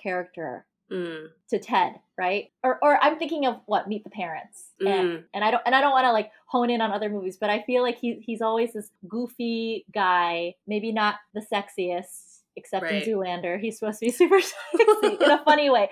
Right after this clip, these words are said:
Speaker 1: right? But, like,
Speaker 2: Right.
Speaker 1: but I think it, it, it's so natural to him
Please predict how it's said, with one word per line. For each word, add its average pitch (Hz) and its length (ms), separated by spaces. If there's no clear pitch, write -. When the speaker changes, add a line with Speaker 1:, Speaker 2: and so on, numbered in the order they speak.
Speaker 1:
right? 285 240
But, 339 140
like, 339 100
Speaker 2:
Right. 180 160
Speaker 1:
but 302 160
I 302 120
think 339 180
it, 311 140
it, 254 140
it's - 200
so 262 200
natural 233 580
to 202 140
him 180 380